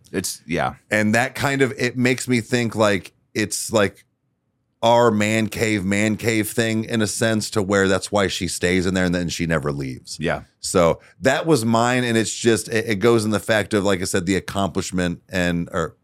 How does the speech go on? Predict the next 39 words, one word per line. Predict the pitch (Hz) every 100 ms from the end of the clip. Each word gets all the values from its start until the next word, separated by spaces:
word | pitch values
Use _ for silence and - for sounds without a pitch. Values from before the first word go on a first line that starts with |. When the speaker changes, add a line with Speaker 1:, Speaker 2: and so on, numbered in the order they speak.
| _
Speaker 2:
the, | 92 92 _ _ _
yeah, | 113 95
the | 95
accomplishments | - 113 95 98 98 85
we | 90
have | 82
had. | 87 78
Is | 76
that | 104
the |
right | 120 131
word? | 131 147 143 _ _ -
Yeah. | 160 135 - - -
Speaker 1:
You | 214
got | 127 95
it. | 220 151
Speaker 2:
<laughs> |
Speaker 1:
Yeah. | 190
Speaker 2:
Yeah. | 143 135 - -
Speaker 1:
Yeah. | 120
Speaker 2:
So | 101 147
no, | 143 135 95 - - -
it | 143 110
just, | 139 123 -
I, | 127
I | - 165
don't | 170
know. | 131 90 80 117
Like | 117
I |
said, | 104 104
it | 139
was | 143
a | 123
hard | 104 175 185 180
one, | 175 175 143
but | 113 123 113 - - _
yeah, | 104 113 98
dude. | 101 101